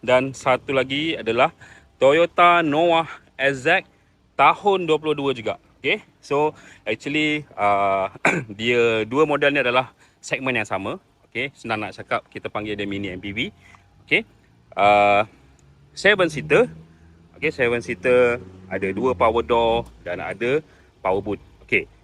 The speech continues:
tapi untuk Stepwagon Spada R P six ni, dia kalau yang model R P six ni, dia dah tak ada waku-waku door. So, Honda gantikan dia dengan power boot. Okey, so yang model ni memang dah ada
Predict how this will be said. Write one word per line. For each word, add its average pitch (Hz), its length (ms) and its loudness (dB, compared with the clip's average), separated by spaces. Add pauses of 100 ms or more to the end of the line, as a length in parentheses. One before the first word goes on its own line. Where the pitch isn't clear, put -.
(220)
tapi 117 400 0 (1200)
untuk 170 400 4
Stepwagon 156 640 2
Spada 139 560 4
R 113 160 -4
P 123 160 -12
six - 320 -8
ni, 92 240 -10 (640)
dia 143 320 -2
kalau 123 240 0
yang 120 160 2
model 120 240 0
R 113 80 -4
P 127 80 -8
six 117 240 -8
ni, 151 320 -2
dia 127 240 0
dah 113 160 0
tak 90 160 -6
ada 107 160 0
waku-waku 104 400 -6
door. 90 320 -4
So, 156 400 0
Honda 117 480 2
gantikan 107 560 -2
dia 127 160 -2
dengan 123 400 -2 (480)
power 123 560 4
boot. 131 240 -2 (480)
Okey, 185 240 2
so 113 160 0
yang 107 160 -2
model 117 240 0
ni 175 160 0
memang 123 320 -2
dah 107 160 -4
ada 104 100 -6